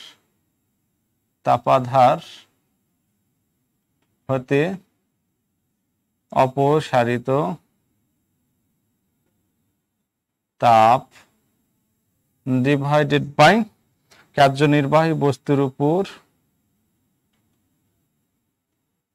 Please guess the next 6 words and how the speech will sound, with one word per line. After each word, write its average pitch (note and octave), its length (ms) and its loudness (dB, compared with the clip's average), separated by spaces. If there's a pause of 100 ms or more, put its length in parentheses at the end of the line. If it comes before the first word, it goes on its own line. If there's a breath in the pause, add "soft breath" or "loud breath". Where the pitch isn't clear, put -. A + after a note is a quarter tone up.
(1040)
নির্বাহী C#3+ 840 -2 (1300)
বস্তুর C3 640 -4
উপর C3+ 420 -4 (2000)
কৃত C3+ 240 -2
কাজ। G2 400 -4 (2000)
অথবা C#3+ 640 2